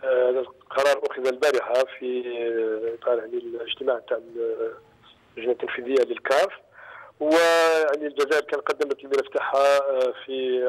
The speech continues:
قبل تاريخ واحد وثلاثين مارس الماضي، وكان القرار هذا جاء بعد، آه، قرار المكتب الفيدرالي، آه، بعد الدورة، دورة، آه، اتحاد شمال إفريقيا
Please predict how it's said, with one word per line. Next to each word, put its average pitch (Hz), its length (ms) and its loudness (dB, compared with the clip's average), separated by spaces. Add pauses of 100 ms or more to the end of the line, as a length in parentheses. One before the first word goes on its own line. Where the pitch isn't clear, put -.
(140)
قبل 135 140 0
تاريخ 135 560 0
واحد - 160 -12
وثلاثين 127 460 -4
مارس 127 340 -2
الماضي، 123 400 -2
وكان 175 300 0
القرار 151 360 0
هذا 143 220 2
جاء 143 480 2
بعد، 131 500 2 (720)
آه، 127 480 6
قرار 139 680 0
المكتب 135 460 -6
الفيدرالي، 147 720 0 (540)
آه، 147 840 2 (100)
بعد 147 240 0
الدورة، 135 1800 2
دورة، 139 160 0 (280)
آه، 127 380 0
اتحاد - 300 -4
شمال 139 320 -2
إفريقيا 147 600 -2